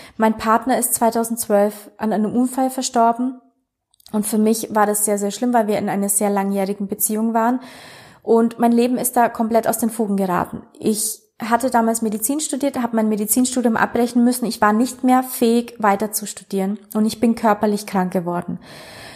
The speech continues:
Und ich habe alles Mögliche probiert. Ich bin zum Arzt,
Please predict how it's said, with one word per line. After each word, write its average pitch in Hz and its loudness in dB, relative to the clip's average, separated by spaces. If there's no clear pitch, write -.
Und 220 2
ich 233 -4
habe 247 4
alles 240 0
Mögliche 262 -4
probiert. 269 -4
Ich - -10
bin 220 -4
zum 202 -6
Arzt, - 0